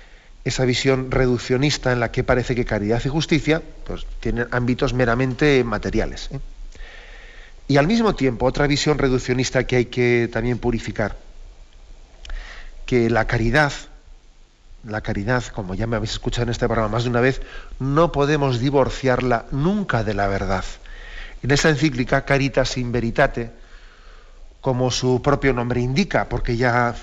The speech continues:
los títulos, vamos, los, sí, el nombre que los papas eligen para las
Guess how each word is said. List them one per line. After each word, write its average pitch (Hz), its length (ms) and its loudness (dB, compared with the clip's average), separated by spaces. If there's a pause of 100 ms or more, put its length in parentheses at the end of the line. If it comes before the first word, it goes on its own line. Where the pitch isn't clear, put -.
(140)
los 110 160 -6
títulos, 123 600 0 (400)
vamos, 104 280 -10
los, 113 320 -12 (720)
sí, 131 120 -6
el 110 360 -4
nombre 127 520 4
que 127 120 -4
los 117 200 0
papas 135 360 2
eligen 120 480 0
para 120 220 2
las 113 460 0